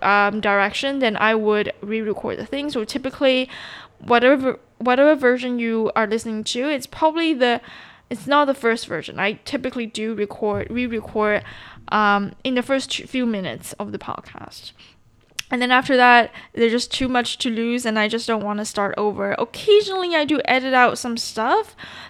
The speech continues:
That doesn't happen too much. So I wanna keep this wh-, whole thing simple and real and just natural.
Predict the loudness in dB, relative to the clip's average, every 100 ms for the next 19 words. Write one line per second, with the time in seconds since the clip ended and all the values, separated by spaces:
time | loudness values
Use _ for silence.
0 | -2 2 4 2 0 -2 -2 -2 -6 -8
1 | -10 -12 -8 -4 0 0 0 0 -4 -6
2 | -6 -4 -6 -6 -10 -10 -6 -6 -4 -4
3 | -4 -4 -4 -4 -2 -2 -2 -4 -4 -2
4 | -2 -4 -6 -6 -8 -10 -8 -8 -8 -8
5 | -8